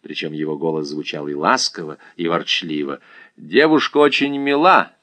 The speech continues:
ты такой не заслуживаешь. Напрасно я не рассказал госпоже Лурмель о твоих похождениях в Париже, повеса. А научился ты, по крайней мере,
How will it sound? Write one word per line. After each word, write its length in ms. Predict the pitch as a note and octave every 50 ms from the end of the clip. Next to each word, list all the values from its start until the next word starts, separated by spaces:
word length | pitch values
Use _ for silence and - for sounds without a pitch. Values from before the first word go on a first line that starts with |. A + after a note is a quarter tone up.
| _ -
ты 100 | G2 F2+
такой 380 | - F#2+ F2 - - G2 G2+
не 100 | G2+ G#2
заслуживаешь. 960 | G2+ G2+ G2+ F#2+ - - - - - - F#2 F2 E2 E2 D#2+ D#2 D2+ - - _ _ _ _ _ _ _ _
Напрасно 640 | - - G3 G#3 - F#3 F#3 F#3 F3+ D#3 - - G3
я 160 | G3 F#3+ F#3
не 120 | F#3 F3+
рассказал 640 | F3 E3+ C#3 - - E3 D#3+ C#3+ C#3 D3 C#3 C3 A#2+
госпоже 460 | A2+ G#2+ G2+ - - A#2+ G#2+ A2+ A#2
Лурмель 600 | A#2 A#2+ A#2 A#2 A#2+ A#2+ B2 A#2 A#2 G#2+ G2+ F2+ - - -
о 140 | - A2+ G#2+
твоих 400 | B2 A#2+ A#2+ A#2 A#2 G#2+ - -
похождениях 920 | - A2+ - - A#2 A2 G#2 G2+ A#2 D#3+ F3+ E3+ C3 G#2+ G2+ F#2 - -
в 80 | - _
Париже, 680 | - C3 C3 A#2+ A2+ G#2+ G#2 G2+ F#2+ E2+ F2 F2+ - - - - _ _
повеса. 760 | - G#2 G2+ F2+ E2+ E2+ F2+ F2 E2 D#2 - - - E2+ D#2+ - _ _ _ _ _ _ _ _ _ _ _ _ _
А 180 | - - - F2
научился 680 | F2+ F#2 F#2+ F#2 - - - E3+ B3 C#4+ A3+ - C#4 B3+
ты, 140 | B3 D4 -
по 100 | - G#3+
крайней 360 | - - G3 F#3 F3 E3+ E3
мере, 340 | E3 E3 D#3 C#3 C3 A2+